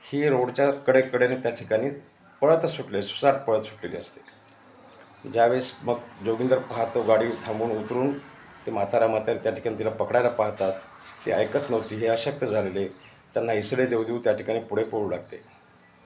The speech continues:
हा प्रकार या ठिकाणी मंगलने पाहिल्यानंतर तो देखील उतरतो. धावत जाऊन त्या सिमरनला पकडतो. त्यांच्यामध्ये झटापट होते,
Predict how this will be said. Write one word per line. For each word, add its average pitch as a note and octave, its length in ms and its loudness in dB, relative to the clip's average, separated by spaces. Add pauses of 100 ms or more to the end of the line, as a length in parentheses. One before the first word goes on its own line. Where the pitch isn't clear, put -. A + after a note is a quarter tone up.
(560)
हा C3 260 6
प्रकार C3 400 4
या B2+ 140 6
ठिकाणी B2 420 0
मंगलने B2 460 2
पाहिल्यानंतर A2 480 2
तो B2 240 -4
देखील B2 260 -4
उतरतो. G#2 600 -6 (680)
धावत A#2 240 4
जाऊन A2+ 300 0
त्या A2+ 280 4
सिमरनला G#2+ 460 -2
पकडतो. G2+ 640 -4 (1400)
त्यांच्यामध्ये A2+ 440 -2
झटापट G#2+ 480 0
होते, F#2+ 260 -4